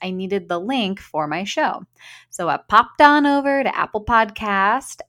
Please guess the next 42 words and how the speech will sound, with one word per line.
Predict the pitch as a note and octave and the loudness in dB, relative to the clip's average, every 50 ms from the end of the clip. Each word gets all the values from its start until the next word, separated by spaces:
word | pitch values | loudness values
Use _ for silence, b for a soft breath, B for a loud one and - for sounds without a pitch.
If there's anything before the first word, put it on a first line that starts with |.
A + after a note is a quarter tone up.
| _ - | _ -8
and | F#3 F#3 F3+ F3 F3 E3+ E3+ E3+ E3+ E3 E3 E3+ E3+ | -6 -4 -4 -4 -2 -2 -4 -4 -4 -4 -6 -8 -6
went | - D3+ - - | -6 -8 -8 -6
to | - A3+ | -6 -4
my | C4 C#4+ | -2 -2
show, | D4 - - - A3 G3+ G3 F#3+ F#3+ F#3+ G3 G3+ G3+ _ _ _ _ _ _ _ _ _ _ _ _ - _ - | -2 -4 -4 -2 0 2 2 2 2 0 -2 -4 -8 _ _ _ _ _ _ _ _ _ _ _ _ -20 _ -8
and | F3 F#3+ F3 | -6 -4 -4
I | E3+ F3+ | -4 -4
saw | - - F3 F3+ | -4 -8 -8 -8
there | F#3+ F3+ | -6 -6
was | F3+ F#3+ G3 | -6 -4 -4
a | F#3+ | -4
new | F#3+ F#3 F3+ | -4 -4 -4
review. | F3+ F#3 F#3+ A#3 C4+ C4+ G#3 - - B B B B B B B B B | -4 -6 -4 -2 -2 -2 -2 -4 -6 B B B B B B B B B
And | - F#3+ | -6 -6
I | F#3+ | -4
got | F3+ F#3+ E3+ - F3+ | -4 -4 -6 -6 -8
really | F3 F3+ F#3 F#3+ G#3 A#3 A#3+ | -6 -2 0 2 2 2 2
excited | B3+ B3+ - - F3+ E3 E3 D#3+ E3+ F#3 G#3+ A3+ A3+ A#3+ - | 0 -2 -2 -4 -2 -2 -2 -2 -2 -4 -4 -4 -6 -10 -8
because | G3 F3+ - - - F#3+ F#3+ F3 F3 F3 F3 F3 F3 D#3+ - - | -10 -10 -8 -8 -6 -4 -2 -2 -2 -2 -2 -4 -4 -6 -6 -6
I | - | -6
love | E3+ D3 C#3+ D#3+ A3 | -2 0 2 2 0
feedback | - - A#3 A3+ G3+ G3+ A3+ A3 G#3 G#3 G#3 | 0 -2 -6 -4 0 0 0 2 2 0 -2
and | G#3 E3 D3+ | -6 -10 -10
I | C#3 | -8
love | C#3 E3+ A3 A#3+ | -2 0 0 0
reviews. | C#4 C#4+ B3+ B3+ B3 B3 B3 A#3+ A#3+ A3+ | 0 -4 -2 -2 -2 0 0 -2 -2 -4
And | F3 D3+ | -6 -8
I | D3+ D3 | -10 -12
was | D#3 - | -14 -14
just | - D#3 D3+ - | -14 -14 -12 -12
like, | D#3 D#3+ D#3+ | -12 -10 -8
"Oh | F3+ A3+ B3 | -4 0 0
my | C#4 D4 | 2 2
God, | B3+ B3+ A#3+ A#3 G#3 E3+ | 2 0 0 -2 0 -2
what | D3+ E3+ | -2 -2
did | A3 | 0
they | B3+ D4 D4 | 2 0 0
say?" | D4 - A#3+ A3 G#3 G#3 G3+ G3+ G3+ G3+ G3+ G3+ B B B B B B B B B - | 0 2 2 4 4 4 4 2 2 0 -2 -6 B B B B B B B B B 2
And | F#3 F#3 F#3 F#3 F#3 F#3 - - - - | 2 4 4 2 0 -2 -4 -4 0 2
<laughs> | G#3 - - - - | 2 4 4 2 2
my | G#3 A3 G#3+ G#3 G3+ | 4 6 6 6 6
excitement | G#3 F#3 F#3 F#3+ - - - B3+ D4 F#4+ G#4 G#4 G4 G3 E3 E3 E3+ E3 | 6 4 2 0 -2 2 4 6 8 8 6 4 2 0 0 0 0 -2